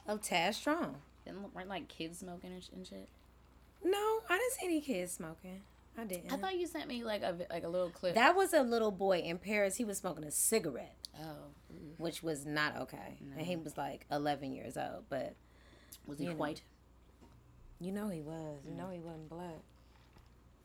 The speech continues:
Speaker 2: Mm.
Speaker 1: Um, yeah, and people was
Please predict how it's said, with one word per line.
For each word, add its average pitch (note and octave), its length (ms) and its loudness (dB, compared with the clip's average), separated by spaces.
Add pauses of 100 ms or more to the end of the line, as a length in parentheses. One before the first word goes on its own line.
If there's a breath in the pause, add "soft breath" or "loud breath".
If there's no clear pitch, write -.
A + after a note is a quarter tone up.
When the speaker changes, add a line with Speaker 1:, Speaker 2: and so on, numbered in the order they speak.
Speaker 2:
Mm. - 40 -10
Speaker 1:
Um, E3+ 420 -8 (960)
yeah, A#3 340 -2
and G3+ 100 -8
people C4+ 300 -6
was G#3 240 -8